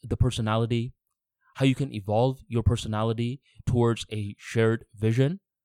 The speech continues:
along with plenty of other cool topics that you are never going to find on Google. Uh, sound interesting? If so, check out the Charisma King in the link in the description box,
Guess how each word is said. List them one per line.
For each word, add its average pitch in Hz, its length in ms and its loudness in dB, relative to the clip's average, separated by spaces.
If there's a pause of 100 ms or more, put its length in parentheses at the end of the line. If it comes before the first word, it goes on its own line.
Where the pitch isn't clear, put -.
(400)
along 139 240 0
with 147 200 0
plenty 175 280 -2
of 139 100 -4
other 131 220 -2
cool 117 240 -6
topics 117 460 -4
that 101 140 -6
you 101 140 -4
are 92 60 -6
never 104 360 -2
going 98 220 -2
to 101 80 -8
find 90 380 -8
on 87 200 -12
Google. 87 520 -6 (580)
Uh, - 80 -6
sound - 300 0
interesting? 156 500 0 (560)
If 139 80 0
so, 185 360 2 (180)
check - 140 -4
out 147 80 0
the 139 80 -2
Charisma 139 420 0
King 151 240 -4 (180)
in 123 180 -2
the 104 260 -2
link 131 340 -4
in 113 80 -8
the 107 60 -2
description 123 440 -4
box, 151 380 -4